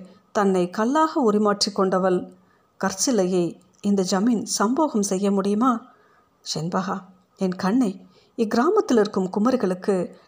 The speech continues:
நீ சிலம்பு பயிற்சி சொல்லிக் கொடுப்பதை காவலர்கள் உற்றறிந்து விட்டார்கள். நீ தப்பிக்க முடியாது. உன்னை அவர்கள் எப்போதும் எதுவும் செய்துவிட முடியும்.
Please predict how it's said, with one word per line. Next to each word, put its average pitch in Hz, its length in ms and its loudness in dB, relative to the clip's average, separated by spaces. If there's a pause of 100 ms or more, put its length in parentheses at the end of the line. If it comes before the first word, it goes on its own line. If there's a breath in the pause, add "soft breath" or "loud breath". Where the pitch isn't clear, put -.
நீ 226 180 2
சிலம்பு 339 420 2
பயிற்சி 202 340 0
சொல்லிக் 240 300 -4
கொடுப்பதை 185 440 0 (340 soft breath)
காவலர்கள் 254 680 2
உற்றறிந்து 202 500 -2
விட்டார்கள். 190 520 -2 (540 soft breath)
நீ 196 120 -6
தப்பிக்க 196 400 -4
முடியாது. 190 460 0 (480 loud breath)
உன்னை 202 280 4
அவர்கள் 190 400 -2
எப்போதும் 320 480 0
எதுவும் 190 360 0
செய்துவிட 240 400 0
முடியும். 190 400 -2